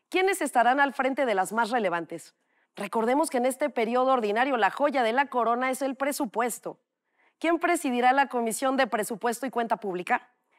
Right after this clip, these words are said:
Esta quedó en manos del diputado Erasmo González Robledo de Morena,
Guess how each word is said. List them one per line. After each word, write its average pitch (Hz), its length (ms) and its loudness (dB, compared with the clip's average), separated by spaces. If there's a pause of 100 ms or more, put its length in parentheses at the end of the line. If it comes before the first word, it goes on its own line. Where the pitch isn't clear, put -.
(180)
Esta 233 220 0
quedó 254 220 4
en 277 100 4
manos 294 280 4
del 220 140 0
diputado 254 560 2
Erasmo 240 440 4
González 226 540 0
Robledo 220 560 0
de 190 140 -2
Morena, 175 460 -2